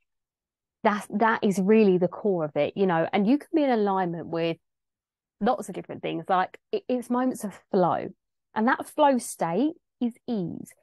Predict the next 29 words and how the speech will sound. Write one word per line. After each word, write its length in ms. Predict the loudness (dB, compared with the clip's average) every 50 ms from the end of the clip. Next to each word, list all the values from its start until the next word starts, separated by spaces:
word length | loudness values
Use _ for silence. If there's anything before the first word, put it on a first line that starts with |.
| _ _ _ _ -4
It's 240 | -4 -4 -2 0 2
like 260 | 2 4 2 0 -2 -6
when 340 | -6 -2 0 2 2 4 4
we 160 | 2 2 2
are 440 | 2 2 4 4 4 4 2 2 0 _ _ _ _ -2
with 160 | -2 -2 -2
a 80 | -4 -8 -6 _
friend 440 | -2 0 0 -2 -4 -4 -6 -6 -6 -4 -2
and 100 | -2 0
the 120 | -2 -2 -2
hours 400 | -4 -2 -2 0 0 -2 -2 -4
pass 420 | -4 0 2 2 2 2 0 -4 -4
away 340 | 0 0 0 0 0 -2
because 320 | -4 -6 -8 -8 -10 -6 -2
we've 220 | -2 -2 -2 -2 -2
just 400 | 0 0 0 0 -4 -10 -18 -4
spent 380 | 0 0 2 2 2 -2 -4 _ _ _ _ _ _ -4
that 200 | -4 -4 -4 -6
time 420 | -12 -6 -4 0 0 2 2 2 0
and 180 | 0 -2 -4 -4
the 80 | -8 -10
conversation 800 | -6 -6 -4 -2 -2 -4 -2 0 0 2 2 2 0 -2 -2
flows, 360 | 0 0 0 0 0 0 0 -2
and 80 | -2
it's 140 | -2 -2 -2
almost 340 | -2 0 0 -2 -2 -4 -6
about, 420 | -4 -2 0 2 2 2 0 -2 _ _ _ _ _ _ _ _ _ _
you 100 | 0 2
know, 260 | 2 2 2 2 0